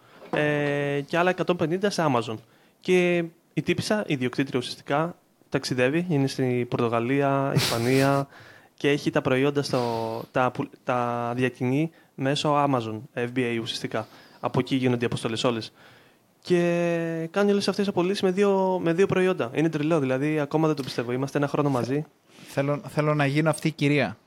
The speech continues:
Speaker 2: Πώς τη λένε αυτή την κυρία;
Speaker 1: Brady τη λένε. Δεν θέλω να
Speaker 2: Θέλω
Speaker 1: αναφέρω το
Speaker 2: να,
Speaker 1: website, γιατί μπορεί
Speaker 2: θέλω
Speaker 1: να
Speaker 2: να
Speaker 1: είναι
Speaker 2: γίνω
Speaker 1: κάποιος
Speaker 2: η
Speaker 1: που να
Speaker 2: Brady.
Speaker 1: κάνει, κάποι-, κάποιος που να κάνει
Speaker 2: Θέλω,
Speaker 1: διαφημίσεις και να τις στείλει.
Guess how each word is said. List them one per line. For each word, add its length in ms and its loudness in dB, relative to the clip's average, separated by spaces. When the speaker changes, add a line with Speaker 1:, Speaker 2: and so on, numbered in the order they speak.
Speaker 2:
Πώς 160 -4
τη 80 2
λένε 200 2
αυτή 120 -6
την 100 -8
κυρία; 300 -4
Speaker 1:
Brady 140 2
τη 80 -10
λένε. 380 -8
Δεν 140 -2
θέλω 220 2
να 160 0
Speaker 2:
Θέλω 200 4
Speaker 1:
αναφέρω 140 0
το 60 0
Speaker 2:
να, 300 2
Speaker 1:
website, 140 0
γιατί 220 0
μπορεί 160 4
Speaker 2:
θέλω 140 4
Speaker 1:
να 80 4
Speaker 2:
να 0 -
Speaker 1:
είναι 80 2
Speaker 2:
γίνω 0 -
Speaker 1:
κάποιος 60 2
Speaker 2:
η 20 0
Speaker 1:
που 80 0
να 120 6
Speaker 2:
Brady. 80 4
Speaker 1:
κάνει, 460 0
κάποι-, 360 0
κάποιος 260 -2
που 80 0
να 80 2
κάνει 160 2
Speaker 2:
Θέλω, 120 4
Speaker 1:
διαφημίσεις 320 -2
και 80 -2
να 100 2
τις 80 -8
στείλει. 340 0